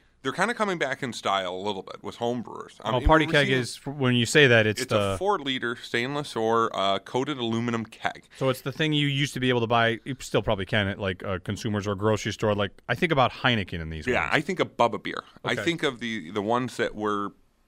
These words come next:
Speaker 1: painted or silkscreened to look like Don Cherry's tuxes.
Speaker 2: Okay,
Speaker 1: You
Speaker 2: yeah,
Speaker 1: know what I
Speaker 2: yeah.
Speaker 1: mean? So they had Molson Canadian and, like, you know, Molson Golden in 'em for a while. Um, and so what you would do is you're basically buying two pitchers of beer.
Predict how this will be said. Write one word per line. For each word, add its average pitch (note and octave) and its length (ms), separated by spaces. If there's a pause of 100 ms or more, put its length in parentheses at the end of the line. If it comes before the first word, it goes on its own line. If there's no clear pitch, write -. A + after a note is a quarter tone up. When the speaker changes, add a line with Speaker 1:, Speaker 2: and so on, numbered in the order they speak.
Speaker 1:
painted D3 500
or G#2 80
silkscreened A#2 920
to - 100
look A2 180
like G2+ 220
Don G#2 280
Cherry's F#2 560
tuxes. - 540 (300)
Speaker 2:
Okay, G#2+ 260
Speaker 1:
You G#2+ 80
Speaker 2:
yeah, G#2+ 60
Speaker 1:
know G#2 100
what G2+ 100
I G#2 40
Speaker 2:
yeah. A2 160
Speaker 1:
mean? G2+ 100
So A2 100
they G#2 120
had A2+ 120
Molson C#3 360
Canadian A2+ 580
and, G2+ 140
like, F#2 340
you F#2 60
know, F#2+ 80
Molson G#2+ 360
Golden G2+ 380
in G2+ 140
'em G2 80
for G2 220
a F#2+ 60
while. F#2 380 (340)
Um, F#2+ 220
and F#2+ 80
so B2+ 100
what D3+ 120
you C3+ 160
would A#2 100
do G2 180
is G2+ 140
you're F#2 80
basically G#2 380
buying G#2 340
two - 240
pitchers E3 380
of E3+ 80
beer. F#2+ 240